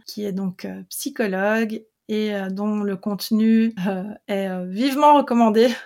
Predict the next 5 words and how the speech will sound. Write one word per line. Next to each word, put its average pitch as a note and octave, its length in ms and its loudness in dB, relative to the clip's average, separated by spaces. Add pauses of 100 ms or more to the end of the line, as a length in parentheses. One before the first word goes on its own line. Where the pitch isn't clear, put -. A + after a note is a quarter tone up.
<laughs> - 1120 -10
Vraiment, G3+ 560 2
euh, F#3 220 -2
c'est, F#3+ 300 -4
euh, F#3 200 -2